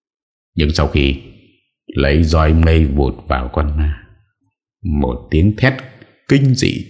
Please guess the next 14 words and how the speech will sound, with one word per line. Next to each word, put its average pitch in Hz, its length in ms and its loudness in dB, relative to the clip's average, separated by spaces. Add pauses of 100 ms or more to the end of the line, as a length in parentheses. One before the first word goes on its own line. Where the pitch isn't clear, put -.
(360)
khiến 80 180 4
chúng 85 160 0
tôi 73 220 2
đang 71 420 0
ở 65 80 -4
trong 82 320 0
vòng 65 320 -2
tròn 64 340 -4
kết 101 260 -2
giới 78 300 2
cũng - 240 0
phải 64 180 -4
rùng 62 260 -6
mình. 60 140 -6